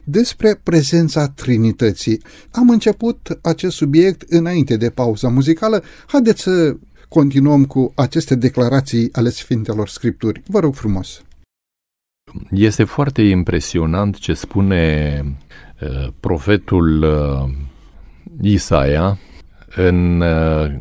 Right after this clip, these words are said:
Speaker 2: cartea sa, capitolul șaizeci și trei, versetul șapte la zece, despre, uh, manifestarea divinității în cele trei persoane, în lucrarea mântuirii și a salvării omului.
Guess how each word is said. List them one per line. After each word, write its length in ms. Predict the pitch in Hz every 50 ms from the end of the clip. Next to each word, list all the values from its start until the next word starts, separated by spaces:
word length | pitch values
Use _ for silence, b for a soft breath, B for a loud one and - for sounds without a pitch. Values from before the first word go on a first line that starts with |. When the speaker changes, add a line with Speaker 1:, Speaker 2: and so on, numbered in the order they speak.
| 64 - -
Speaker 2:
cartea 720 | - - 87 90 95 92 85 - - 82 73 69 65 67 69
sa, 880 | - - - - 76 73 76 78 82 92 104 110 113 98 87 85 76 -
capitolul 480 | - 87 80 - 110 - - 82 80
șaizeci 360 | 71 - - 73 71 65 67
și 80 | 67 -
trei, 180 | - 95 101 95
versetul 600 | 82 78 65 - - 78 69 - - 76 73 69
șapte 500 | 67 - - 90 78 - - - 80 69
la 160 | 65 67 67
zece, 640 | 64 65 76 80 73 - - 110 104 104 104 98 85 78
despre, 880 | 80 95 90 - - - - - 90 92 90 87 87 85 82 82 82 78 - _ B B B B B B B B B B B B -
uh, 200 | 82 80 78 76
manifestarea 1040 | 80 85 95 101 101 98 92 - - 92 78 - - - - 123 123 117 107 82 80
divinității 1000 | 78 80 85 71 78 73 71 69 67 - - 67 69 - - - 95 98 101 101
în 160 | 90 82 78
cele 260 | 71 - 98 92 85
trei 180 | 82 - 87 82
persoane, 440 | - - - - - 92 98 110 110
în 80 | 113
lucrarea 420 | 113 107 - 131 131 123 123 110 98
mântuirii 560 | 95 90 82 76 - 85 85 95 101 101 98
și 140 | - - 87
a 60 | 78
salvării 540 | - - 82 80 76 76 78 85 82 82 80
omului. 540 | 82 87 87 82 78 73 67 64 64 64